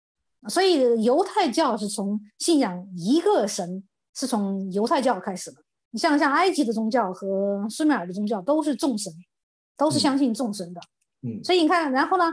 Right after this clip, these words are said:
Speaker 1: 埃及的寺庙的话，一个是它宗教信仰的作用，另一个埃及寺庙是作为相当于现在的，呃，市政府这个功能。他就说他所有的，他那个祭-，大祭司的，他的宗教领袖不仅有，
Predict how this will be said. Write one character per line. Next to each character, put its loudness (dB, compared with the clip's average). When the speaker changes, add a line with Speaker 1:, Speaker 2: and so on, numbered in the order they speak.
Speaker 1:
埃 2
及 0
的 2
寺 -4
庙 2
的 -4
话， 0
一 0
个 2
是 -2
它 -6
宗 2
教 4
信 4
仰 -4
的 -8
作 2
用， -4
另 0
一 2
个 2
埃 4
及 0
寺 -2
庙 0
是 -2
作 -2
为 -2
相 0
当 0
于 -2
现 -2
在 -2
的， -8
呃， -8
市 0
政 2
府 -10
这 2
个 -2
功 2
能。 -2
他 0
就 4
说 4
他 2
所 2
有 4
的， 2
他 2
那 2
个 2
祭-， 0
大 2
祭 -2
司 -2
的， -4
他 0
的 0
宗 0
教 4
领 -2
袖 0
不 -2
仅 -4
有， -4